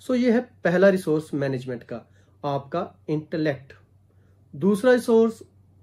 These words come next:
टेक्निकल रिसोर्स है, फिजिकल रिसोर्स भी आप इसको कह सकते हैं, वो है हमारी आज की टेक्नोलॉजी।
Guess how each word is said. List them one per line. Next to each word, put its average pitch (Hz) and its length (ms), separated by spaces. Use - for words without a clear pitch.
टेक्निकल 214 400
रिसोर्स 190 440
है, 196 60
फिजिकल 214 420
रिसोर्स 170 340
भी 165 60
आप 151 120
इसको 151 200
कह 156 120
सकते 156 320
हैं, 190 60
वो 185 220
है 185 100
हमारी 170 280
आज 151 160
की 185 100
टेक्नोलॉजी। 185 600